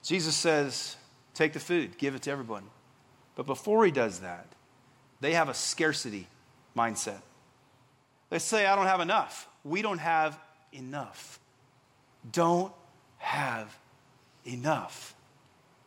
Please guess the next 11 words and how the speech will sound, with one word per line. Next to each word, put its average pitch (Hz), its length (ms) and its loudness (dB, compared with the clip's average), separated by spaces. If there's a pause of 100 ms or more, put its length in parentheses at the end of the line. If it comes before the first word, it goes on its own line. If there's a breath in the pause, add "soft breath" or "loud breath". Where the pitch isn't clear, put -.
(520)
And 160 140 0
the 170 60 4
scripture 220 500 0
says 175 500 2 (160)
this 160 400 -2
about 147 320 0
what 147 240 -2
Jesus 147 500 -6
did. 139 380 0 (1600 loud breath)
It - 80 -8
says, - 380 2